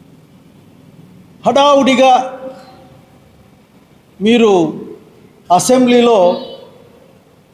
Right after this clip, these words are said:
తీర్మానం చేశారు. ఏమని? కర్నూలుకు హైకోర్టు బెంచ్ ఇస్తాము అని. నిజంగా బాబు గారు, అట్లాగే ఈ రాయలసీమలో ఉన్న ప్రజాప్రతినిధులారా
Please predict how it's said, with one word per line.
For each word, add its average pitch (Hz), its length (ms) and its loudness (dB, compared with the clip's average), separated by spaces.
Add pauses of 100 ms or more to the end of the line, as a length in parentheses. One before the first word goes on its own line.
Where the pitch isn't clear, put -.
(140)
తీర్మానం 247 560 0
చేశారు. - 300 -6 (680)
ఏమని? 214 600 -2 (680)
కర్నూలుకు 254 580 0
హైకోర్టు 233 500 0
బెంచ్ 196 360 -2
ఇస్తాము 180 560 -2
అని. 160 120 -4 (2000)
నిజంగా 226 300 0
బాబు 196 300 0
గారు, 220 540 0 (560)
అట్లాగే 226 460 0
ఈ - 20 2
రాయలసీమలో 220 580 0
ఉన్న 214 120 -2
ప్రజాప్రతినిధులారా 196 1120 0